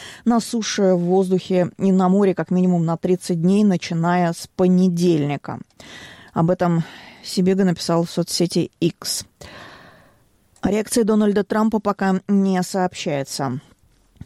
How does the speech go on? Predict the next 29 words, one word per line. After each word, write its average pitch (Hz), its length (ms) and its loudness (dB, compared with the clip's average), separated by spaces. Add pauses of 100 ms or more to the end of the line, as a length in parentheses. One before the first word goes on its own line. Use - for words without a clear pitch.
(100)
Мерц, 214 400 0
для 185 160 0
которого 180 560 2
сегодняшний 190 640 0
визит 175 480 0
первый 190 320 2
в - 20 0
должности 170 500 0
канцлера 175 460 0
Германии, 208 540 2
при 190 160 0
этом 196 180 0
не 185 80 2
исключил 180 380 0
прямых 196 340 2
переговоров 190 580 2
с - 60 -18
президентом 180 560 0
России 180 280 -2
Владимиром 185 460 2
Путиным. 185 380 0 (380)
Если 208 300 2
в 196 100 2
этом 208 260 2
возникнет 180 480 0
необходимость, 185 540 2
и 190 40 -2
такой 170 220 -2
шаг 190 240 -2